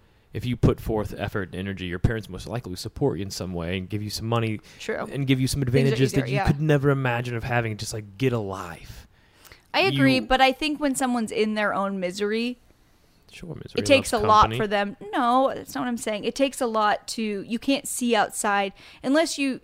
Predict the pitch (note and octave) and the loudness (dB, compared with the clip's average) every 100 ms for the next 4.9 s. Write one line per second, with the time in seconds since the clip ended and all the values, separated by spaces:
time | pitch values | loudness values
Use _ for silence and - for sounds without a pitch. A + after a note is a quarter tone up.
0 | - G#3 A#3+ A#3+ A3+ G#3+ G3 F#3+ G#3 A3+ | -12 2 4 4 2 4 4 2 0 -2
1 | A3+ A3+ A#3 G#3 A3 G3 G3+ G3+ G3 G3+ | 0 0 0 0 0 0 -2 -4 -4 -6
2 | G3 F#3+ F#3 F#3 - - - - A#3+ B2 | 0 2 2 -2 -16 -20 -20 2 4 4
3 | G#3+ G#3 G3+ G3+ G3+ F#3+ F#3+ F#3+ - - | 2 4 4 4 -2 -4 -4 -8 -8 -6
4 | E3+ D#3+ E3 F3+ - - G3+ F#3 - | -4 -4 -6 -8 -10 -4 -2 -2 -10